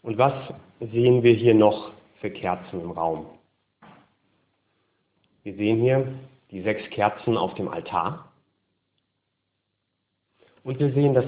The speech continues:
ewige Licht. Und vorne die Kerze am Adventskranz.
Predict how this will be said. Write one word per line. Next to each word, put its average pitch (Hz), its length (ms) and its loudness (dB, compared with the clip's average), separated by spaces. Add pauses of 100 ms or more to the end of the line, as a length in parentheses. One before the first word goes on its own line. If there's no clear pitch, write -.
ewige 117 340 0
Licht. - 500 -10 (2000)
Und 104 160 -18
vorne 92 460 -4 (760)
die 101 100 -10
Kerze 95 600 -6 (480)
am 95 100 -12
Adventskranz. 85 680 -12